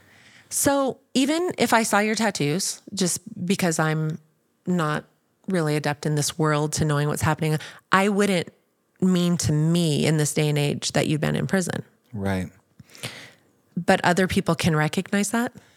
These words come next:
Speaker 2: If you've been to prison and you've seen prison tattoos,
Speaker 1: Okay.
Speaker 2: it's real easy to spot the other prison tattoos.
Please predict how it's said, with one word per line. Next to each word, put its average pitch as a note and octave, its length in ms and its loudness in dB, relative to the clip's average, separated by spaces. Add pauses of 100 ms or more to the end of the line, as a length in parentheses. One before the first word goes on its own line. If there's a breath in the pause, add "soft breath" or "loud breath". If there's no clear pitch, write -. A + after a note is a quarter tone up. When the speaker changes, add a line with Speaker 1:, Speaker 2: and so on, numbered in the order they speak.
(180 loud breath)
Speaker 2:
If - 180 -2
you've B2 160 -2
been A2 160 0
to C3+ 80 -2
prison A2 440 -2 (220)
and G2+ 220 -8
you've - 240 -20
seen F#2+ 340 -2
prison F#2+ 600 -6
tattoos, G2+ 720 -4
Speaker 1:
Okay. E3+ 320 -2 (180)
Speaker 2:
it's A2 220 -2
real A2 200 0
easy G2+ 340 -6
to F#2+ 100 -2
spot - 440 -4
the F2 120 -6
other D#2+ 200 -6
prison D#2 360 -10
tattoos. - 720 -6